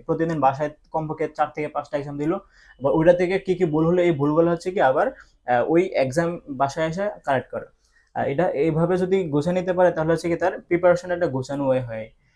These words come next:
আর দ্বিতীয় হচ্ছে যাদের প্রিপারেশনটা গোছানো আছে কিন্তু চান্স মিস হয়ে যায় কীভাবে, যেরকম একটা, একটা উদাহরণ দিই, আমি যেই রুম, রুমে মানে মেডিকেল অ্যাডমিশনে ক্লাস করছিলাম, মানে,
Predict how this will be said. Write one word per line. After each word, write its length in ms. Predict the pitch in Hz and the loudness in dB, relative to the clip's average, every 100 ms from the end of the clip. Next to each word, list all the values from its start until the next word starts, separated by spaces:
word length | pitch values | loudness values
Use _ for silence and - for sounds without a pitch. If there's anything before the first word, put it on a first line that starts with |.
| _ | _
আর 80 | 117 | -8
দ্বিতীয় 200 | 147 190 | -2 0
হচ্ছে 140 | 185 | 4
যাদের 260 | 170 165 175 | 4 4 2
প্রিপারেশনটা 480 | 190 196 196 196 185 | 2 2 0 0 -2
গোছানো 380 | 131 143 170 160 | 0 0 0 0
আছে 280 | 131 147 | 0 -4
কিন্তু 200 | 151 156 | -6 -6
চান্স 400 | 151 156 165 - | -4 -2 -2 -2
মিস 200 | 165 160 | -6 -4
হয়ে 140 | 160 151 | -2 0
যায় 140 | 156 | 0
কীভাবে, 380 | 151 131 127 170 - _ _ _ - | 0 -2 -2 -4 -10 _ _ _ 2
যেরকম 320 | 165 180 180 | 4 4 2
একটা, 180 | 175 180 | 2 2
একটা 200 | 170 170 | 2 4
উদাহরণ 340 | 165 156 160 160 | 4 2 -2 -2
দিই, 100 | 165 | 0
আমি 320 | 143 151 175 | 0 0 -2
যেই 240 | 151 165 | 0 2
রুম, 160 | 170 180 - _ 165 170 | 2 -2 -10 _ -4 0
রুমে 320 | 170 175 180 | 2 2 2
মানে 220 | 143 147 | -2 -4
মেডিকেল 320 | 151 147 156 | -4 -2 2
অ্যাডমিশনে 580 | 160 151 156 170 180 196 - | 2 2 -4 -6 -8 -8 -2
ক্লাস 220 | 139 - | -2 -2
করছিলাম, 420 | 151 - 120 117 | -6 -4 -6 -6
মানে, 360 | 123 127 71 | -6 -6 -8